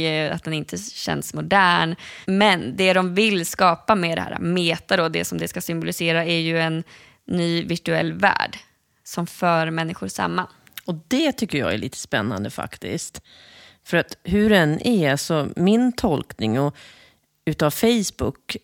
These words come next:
Speaker 2: är ju i grund och botten att man vill att man ska connecta med varandra på olika sätt. Så att jag tycker att det är lite spännande med den tanken faktiskt.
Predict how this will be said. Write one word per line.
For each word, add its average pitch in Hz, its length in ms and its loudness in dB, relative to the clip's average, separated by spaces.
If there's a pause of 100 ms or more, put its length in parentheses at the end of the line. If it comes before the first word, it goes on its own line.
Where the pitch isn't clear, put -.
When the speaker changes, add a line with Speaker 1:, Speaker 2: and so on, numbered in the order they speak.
(140)
Speaker 2:
är 190 320 6
ju 160 280 2
i 131 60 0
grund 131 360 2
och - 60 -6
botten - 460 -6
att - 180 -6
man 135 160 0
vill 135 240 -4
att - 120 -8
man 127 100 -4
ska 120 160 -4
connecta 165 480 -2
med 143 200 2
varandra - 400 -4
på - 280 -4
olika 120 420 -4
sätt. - 440 -6 (480)
Så - 120 -2
att - 140 -6
jag 220 180 6
tycker 151 220 -4
att 131 120 -2
det - 60 -8
är - 40 -6
lite - 180 -8
spännande 160 640 4
med 143 380 0
den 139 360 4
tanken 156 500 2
faktiskt. - 640 -8